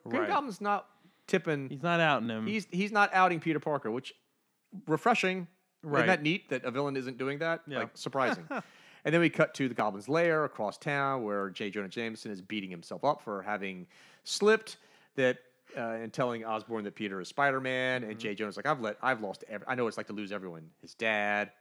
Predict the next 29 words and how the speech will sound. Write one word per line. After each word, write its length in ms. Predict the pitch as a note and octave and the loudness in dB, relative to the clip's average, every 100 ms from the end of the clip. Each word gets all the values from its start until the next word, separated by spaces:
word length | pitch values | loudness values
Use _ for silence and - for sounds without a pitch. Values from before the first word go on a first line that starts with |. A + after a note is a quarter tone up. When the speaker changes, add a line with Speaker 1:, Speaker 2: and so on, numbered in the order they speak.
| F#2+ | -6
Speaker 1:
Marla, 500 | G#2 G#2+ G#2 G#2 G2 | -2 -2 0 -2 -4
Maddie." 460 | F2+ G#2+ G#2 G#2 G2+ | -4 -2 0 -2 -6
He 20 | |
goes, 100 | F2 | -8
"I 60 | F#2 | -12
can't 220 | G2+ G#2 | -10 -8
have 160 | F2+ - | -8 -8
Peter 200 | A#2 G#2+ | -6 -6
go 200 | G#2 G2 | -6 -8
through 260 | - G2 G2 | -8 -10 -6
that. 200 | G2+ - | -8 -8
Can't 140 | G2+ | -12
have 180 | F#2+ F#2 | -10 -8
him 160 | G#2 F#2+ | -8 -8
lose 140 | F#2 | -8
all 120 | F2+ F2 | -10 -10
of 40 | |
his 140 | F2+ | -12
loved 200 | E2 E2+ | -12 -12
ones." 260 | D#2+ D#2+ - - - - | -14 -18 -20 -20 -20 -16
And 60 | |
he's 100 | A2+ | -8
trying 180 | - C3+ | -6 -4
to 60 | G#2+ | -6
break 240 | G2+ F#2+ | -8 -10
free 200 | - F#2+ | -10 -10
of 60 | E2+ | -10
the 100 | F2 E2 _ | -14 -16 _
rope. 240 | G#2 F#2 | -8 -8